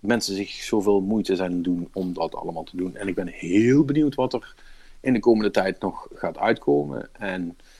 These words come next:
als ik zie wat er mogelijk is, dan denk ik dat je, zelfs al vind je het gewoon leuk om een beetje af en toe te kijken wat, wat mensen nou weer gebouwd hebben, dat je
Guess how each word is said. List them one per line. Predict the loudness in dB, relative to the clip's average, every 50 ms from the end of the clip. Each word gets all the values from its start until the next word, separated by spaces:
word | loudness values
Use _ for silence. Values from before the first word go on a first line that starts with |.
| -20 _
als | -10 -8 -8 -6
ik | -6 -2
zie | 0 0 0
wat | 0 -4 -6
er | -6 -6
mogelijk | -2 -2 -2 -2 -2 -2 0
is, | 2 0 0 0 -4
dan | -4 -2 -2 0 2
denk | 2 2 2
ik | 0 0 0
dat | -2 0
je, | 0 -2 -2 0
zelfs | 2 6 6 8 8 6 4 2 0
al | 2 4 4 4 2 0 -4 -20 -20 -20 _
vind | _ 2 2 2
je | 2 -4
het | 0
gewoon | 2 2 4 6
leuk | 6 6 6 4 2 -4
om | -4 -4
een | 0
beetje | 2 2 0 4 2 2 2 2 0 -4 _ _ _ _ _
af | 2 4 4 4
en | 4
toe | 0 -2 -2
te | -2 2
kijken | 4 4 4 4 4 2
wat, | 2 2 2
wat | 4 4 4 4 6
mensen | 4 4 4 2 2 2
nou | 4 4 4
weer | 2 -2
gebouwd | -2 0 2 2 2 2 0 -4
hebben, | -6 -6 -6 -6 -8 -10 _ -20 -20 -20 _ _
dat | -8 -6 -4 0
je | -2 -2 -2